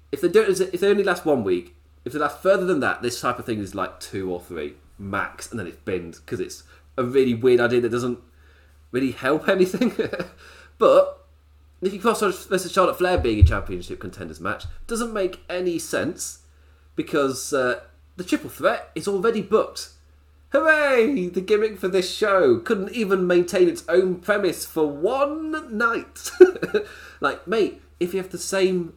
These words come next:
if, if you have to name the thing, this is a Championship Challengers match, not Contenders match, <laughs> Challengers match. Like, if you want to call it Contenders, then it contradicts how you've used the term throughout the rest of the show.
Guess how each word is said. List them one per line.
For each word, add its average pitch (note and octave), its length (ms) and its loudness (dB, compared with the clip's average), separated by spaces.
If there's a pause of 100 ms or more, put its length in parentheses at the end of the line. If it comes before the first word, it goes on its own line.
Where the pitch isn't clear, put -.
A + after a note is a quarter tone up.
(120)
if, F3+ 300 -4
if F#3 120 -6
you A3+ 60 -6
have - 60 -12
to G3+ 60 -8
name G3 400 0
the - 100 -6
thing, - 420 -12 (300)
this F#3 180 0
is F3+ 80 -4
a F3 80 0
Championship C#3+ 680 -6
Challengers B2 960 -6 (420)
match, A#2 600 -6 (240)
not F3 160 -6
Contenders F#2+ 460 -6
match, - 340 -6
<laughs> G#3 260 2
Challengers F3+ 380 2
match. D#2+ 260 -8 (260)
Like, D#3+ 120 -2
if F#3 80 2
you A#3 80 -2
want G3+ 80 -4
to F#3 60 -6
call F#3 260 0
it - 100 -10
Contenders, B2+ 760 -6 (580)
then D3 340 0 (100)
it C#3 300 -4
contradicts F3+ 840 0
how D3+ 220 0
you've C3+ 300 0
used C#3 400 0
the A#2+ 80 0
term B2+ 320 0
throughout A2+ 380 -4
the A2 80 -4
rest A#2+ 360 -6
of A2+ 140 -4
the A#2 100 -4
show. B2 460 0